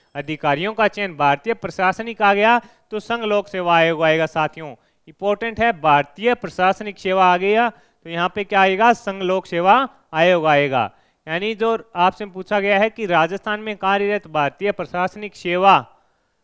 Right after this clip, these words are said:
के अधिकारियों का चयन कौन करता है? संघ लोक सेवा आयोग के द्वारा किया जाता है। आगे है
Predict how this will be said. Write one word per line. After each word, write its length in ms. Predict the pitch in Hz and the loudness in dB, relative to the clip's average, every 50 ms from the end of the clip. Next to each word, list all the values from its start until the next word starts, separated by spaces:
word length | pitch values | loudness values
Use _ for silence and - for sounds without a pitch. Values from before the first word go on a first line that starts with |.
| _ _ - | _ _ -2
के 80 | 196 196 | 0 0
अधिकारियों 560 | 165 151 160 156 - 170 156 160 175 196 208 | 0 0 -2 -4 -4 -2 -2 -2 -2 -4 -6
का 140 | 196 220 196 196 | -4 -4 -4 -4
चयन 260 | - 190 196 196 190 | -6 -8 -8 -8 -8
कौन 200 | - 196 196 196 190 | -8 -10 -10 -8 -8
करता 280 | 208 196 - - 196 | -10 -10 -6 -4 0
है? 140 | 196 214 208 | 0 0 0
संघ 320 | 202 _ - 214 214 208 | -2 _ -8 -10 -8 -6
लोक 240 | 185 175 185 190 185 | -6 -6 -6 -6 -6
सेवा 260 | - - 180 180 175 | -8 -6 -4 -2 0
आयोग 240 | 175 170 175 175 - | 0 0 0 -2 -6
के 80 | - 160 | -8 -10
द्वारा 400 | 151 156 156 160 190 233 277 269 - _ _ _ _ _ - | -6 -2 0 2 2 2 2 2 -2 _ _ _ _ _ -4
किया 200 | 202 208 190 175 | 0 2 2 2
जाता 300 | 147 165 156 156 - 160 | 2 0 -2 -2 -2 -2
है। 180 | 147 147 135 127 110 - _ _ _ _ _ _ _ _ _ - | -2 0 -2 -2 -4 -6 _ _ _ _ _ _ _ _ _ -2
आगे 300 | 147 160 165 165 180 180 | -2 0 0 0 -2 -2
है 340 | 170 170 175 175 175 165 156 | -2 0 -2 -2 -4 -8 -12